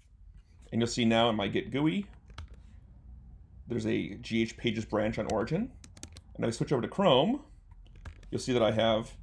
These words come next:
two branches now, one with G H Pages. And if I navigate to that U R L, which is basically my username dot github dot I O slash the repo name, so Boxplot in this case,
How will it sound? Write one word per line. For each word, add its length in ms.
two 120
branches 380
now, 360
one 140
with 80
G 120
H 140
Pages. 540
And 100
if 100
I 100
navigate 340
to 80
that 100
U 160
R 140
L, 300
which 120
is 80
basically 380
my 260
username 600
dot 160
github 340
dot 160
I 60
O 220
slash 500
the 80
repo 280
name, 340
so 100
Boxplot 480
in 60
this 100
case, 400